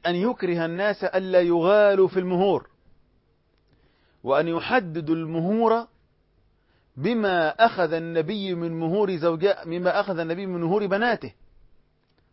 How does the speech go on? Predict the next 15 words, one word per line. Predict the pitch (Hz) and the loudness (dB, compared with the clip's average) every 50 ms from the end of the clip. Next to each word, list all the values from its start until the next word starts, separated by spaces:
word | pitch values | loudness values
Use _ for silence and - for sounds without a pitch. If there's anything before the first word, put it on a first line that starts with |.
| - | -12
ودفع | - 123 139 139 139 185 214 - 196 170 151 156 | -4 0 0 2 4 4 2 2 2 0 0 0
لزوجاته | 151 147 131 147 143 135 135 160 175 170 165 160 151 147 139 | 0 -2 -2 -2 -4 -2 0 2 0 0 0 -2 -8 -8 -6
من | 135 131 127 123 | -6 -6 -6 -8
مهور. | 117 120 113 104 - - _ _ _ _ _ _ _ _ _ _ _ _ _ _ _ _ _ _ _ _ _ _ _ _ _ _ - | -8 -8 -10 -10 -12 -16 _ _ _ _ _ _ _ _ _ _ _ _ _ _ _ _ _ _ _ _ _ _ _ _ _ _ -4
تأتيه | 151 147 139 - 185 180 170 | -4 -4 -4 -4 -6 -6 -6
امرأة | 156 147 147 170 - - 117 - _ _ _ _ _ _ _ _ _ _ _ _ _ _ _ _ _ _ _ _ _ _ _ _ _ | -6 -4 -4 -4 -4 -4 -8 -14 _ _ _ _ _ _ _ _ _ _ _ _ _ _ _ _ _ _ _ _ _ _ _ _ _
تذكره | - 127 127 135 135 - _ - 196 208 196 151 113 101 - _ _ _ _ _ _ _ _ _ _ - | -8 -6 -4 -4 -4 -4 _ -2 0 0 0 0 -2 -4 -14 _ _ _ _ _ _ _ _ _ _ -8
بأن | 123 120 117 127 131 131 127 | -6 -6 -4 -4 -6 -8 -10
قضاء | 120 - 123 139 151 165 165 147 151 | -8 -6 -6 -2 0 -2 -2 -2 -4
الله، | 139 139 156 160 156 139 139 - _ _ _ - | -6 -4 -4 -4 -4 -6 -10 -12 _ _ _ -14
الله | 127 139 151 165 170 | -10 -4 -2 0 0
عز | 156 135 135 135 120 | 0 0 -2 -2 -2
وجل | 131 131 139 165 175 170 | -4 -4 -4 -4 -6 -4
ليس | 160 160 180 185 170 - - | -6 -6 -6 -8 -8 -8 -6
هكذا، | 147 139 131 127 - 127 120 117 104 - | -4 -4 -4 -4 -4 -6 -6 -6 -10 -10